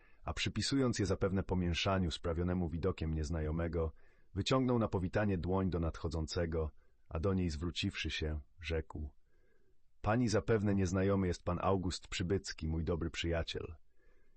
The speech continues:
A zwracając się do niego, wyrzekł: „Panna Wanda Rodowska”. Skłonili się sobie w milczeniu.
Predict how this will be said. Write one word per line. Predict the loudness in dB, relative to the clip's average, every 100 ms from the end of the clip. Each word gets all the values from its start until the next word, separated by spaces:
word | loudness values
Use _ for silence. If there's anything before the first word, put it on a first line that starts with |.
| -20 -16 -4
A | -2
zwracając | 2 2 4 4 4
się | 2 2
do | 2
niego, | 2 2 0
wyrzekł: | 0 0 0 -2 -8 -8 -14 _ _ _ _ _ _ -4
„Panna | 0 2 2
Wanda | 4 4 4
Rodowska”. | 2 2 0 -2 -6 -6 -8 _ -20 -20 -12
Skłonili | -4 0 2 4 2
się | 2 0
sobie | 0 0 0
w |
milczeniu. | -2 -2 0 0 0